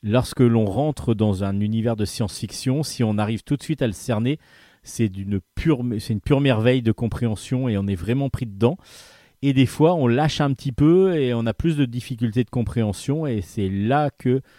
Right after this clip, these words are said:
pour moi, là, bah, des univers comme l'heroic fantasy ou la science-fiction sont des fois un petit peu plus difficiles d'accès. Je sais que Christophe Beck doit avoir vraiment tout compris à ce qu'il veut expliquer et, et vraiment, après, il a aussi toutes les références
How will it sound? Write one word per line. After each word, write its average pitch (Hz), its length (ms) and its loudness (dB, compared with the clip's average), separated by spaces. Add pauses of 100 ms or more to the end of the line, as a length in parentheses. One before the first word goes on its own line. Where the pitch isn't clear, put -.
(280)
pour 110 180 0
moi, 117 300 -2
là, 110 160 -2
bah, 101 160 -2
des 104 260 -2
univers 113 320 0
comme 101 200 -6
l'heroic 127 240 0
fantasy 117 460 -2
ou 127 60 2
la 107 100 2
science-fiction 110 540 -4
sont 127 180 -4
des 101 120 0
fois 131 180 -2
un 131 60 -2
petit - 160 -14
peu 117 120 -2
plus 120 140 -4
difficiles 117 540 -6
d'accès. 127 400 -4 (680)
Je 92 160 -6
sais 123 260 2
que 127 460 6
Christophe 107 420 -2
Beck 117 280 0
doit 101 180 0
avoir 98 320 -2
vraiment 127 540 0 (180)
tout 147 160 -2
compris 139 560 -4
à 120 60 2
ce - 120 -8
qu'il 110 140 -6
veut 117 320 4
expliquer 120 840 0
et, 95 80 -6 (320)
et 104 120 -4
vraiment, 110 340 0 (180)
après, 101 320 -4
il 110 80 0
a 101 80 2
aussi 113 320 -2 (380)
toutes 123 180 0
les 120 120 4
références 123 880 -2